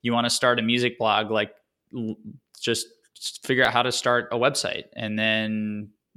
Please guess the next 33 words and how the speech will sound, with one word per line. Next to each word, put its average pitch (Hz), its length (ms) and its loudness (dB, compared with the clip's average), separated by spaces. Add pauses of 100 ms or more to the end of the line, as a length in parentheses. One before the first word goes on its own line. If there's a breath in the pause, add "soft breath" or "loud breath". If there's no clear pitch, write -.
(160)
take 120 200 0
the 127 60 -2
next 131 220 0
step 101 220 -4
and 110 80 -4
the 110 60 0
next 117 220 0
step. 107 240 -4
And 113 100 -2
it's, - 300 -6
it's - 240 -8 (280)
more 131 580 -4
about 113 280 2
bite-sized 107 560 0
pieces 107 480 -4
than 101 420 -4 (360 soft breath)
trying 117 200 0
to 113 60 0
figure 113 300 -2
everything 110 340 -2
out 110 180 0
and 104 80 -6
execute 104 460 -6
it 104 100 -8
in, 104 140 -6
like, 98 380 -4 (580)
a 117 80 -2
week 110 320 -4
or 101 120 -4
a 107 40 -6
month 107 320 -4
or 98 100 -6
whatever. 101 440 -10